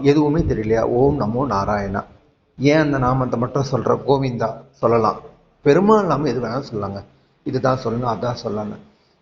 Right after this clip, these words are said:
அதாவது இப்ப நம்ம கொடுக்கறது, நம்மளோட பதிவோட சிறப்பம்சமே எந்த பதிவு போட்டாலும் அது சம்பந்தப்பட்ட ஒரு பதிகம் கொடுப்போம். அந்த பதிகத்தை நம்ம பாராயணம் பண்ணும்போது நம்ம கிட்ட இருக்கிற எல்லா பிரச்சனைகளும் தீரும்.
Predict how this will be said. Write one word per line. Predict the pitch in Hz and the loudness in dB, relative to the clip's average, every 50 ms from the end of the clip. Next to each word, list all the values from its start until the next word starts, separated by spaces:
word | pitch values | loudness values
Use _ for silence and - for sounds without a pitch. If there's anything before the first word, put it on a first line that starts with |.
| _ _ _ - | _ _ _ -6
அதாவது | 104 120 139 147 165 175 165 165 139 | -2 0 2 2 2 0 -2 0 0
இப்ப | 135 135 - - 135 | 0 -2 -4 -4 -6
நம்ம | 127 123 120 120 113 - | -4 -4 -6 -6 -8 -6
கொடுக்கறது, | - 156 156 151 - 165 147 147 131 113 | -4 -4 -2 0 0 0 0 0 -2 -2
நம்மளோட | 117 120 127 127 120 120 120 123 | -2 -2 0 0 0 0 0 0
பதிவோட | 127 - 143 185 190 185 175 156 143 - | 0 0 0 2 2 2 2 2 0 -2
சிறப்பம்சமே | - 151 151 151 - 170 151 139 - - 151 127 147 160 | -2 -2 -2 -2 0 -2 -2 -2 -4 -6 -6 -4 -4 -2
எந்த | 143 123 123 135 147 175 | -2 -2 -2 0 0 0
பதிவு | 170 165 131 139 131 | 0 0 0 -2 -2
போட்டாலும் | - 135 120 - 131 151 151 | -2 -4 -6 -4 -4 -2 -2
அது | 135 117 110 | -2 -2 -2
சம்பந்தப்பட்ட | - 107 117 123 135 135 131 123 - 113 - - 175 170 | -6 -6 -4 -2 -2 -2 -2 -4 -4 -6 -4 -4 -2 -2
ஒரு | 131 117 - - | -2 -2 -4 -2
பதிகம் | - - 110 110 131 135 135 - 117 | -2 -2 -2 -2 0 -2 -2 -2 -4
கொடுப்போம். | 113 107 107 - - - _ _ _ _ _ _ _ _ - | -8 -10 -10 -12 -16 -20 _ _ _ _ _ _ _ _ -8
அந்த | 127 143 147 143 | -4 -2 -2 0
பதிகத்தை | 143 143 135 147 170 180 175 185 170 | 2 0 0 2 0 -2 0 -2 -2
நம்ம | 143 127 123 117 110 | -2 -4 -6 -6 -6
பாராயணம் | - - 110 110 113 120 127 123 110 104 | -2 0 0 0 0 0 -2 -4 -8 -10
பண்ணும்போது | 104 101 101 101 104 123 160 175 | -10 -10 -8 -4 -2 -2 0 0
நம்ம | 156 123 117 113 113 | 0 -2 -2 -2 -2
கிட்ட | - 135 135 - | -2 -2 -2 -2
இருக்கிற | - 151 143 139 117 | -2 -2 -2 -4 -2
எல்லா | 113 104 113 120 139 143 143 143 143 135 113 98 | -2 -2 0 0 0 2 0 0 0 0 0 -2
பிரச்சனைகளும் | 92 - - - - - 123 117 127 147 139 - | -4 -8 -12 -8 -6 -4 -4 -2 -4 -6 -6 -6
தீரும். | - 120 113 117 127 - | -6 -4 -4 -4 -6 -8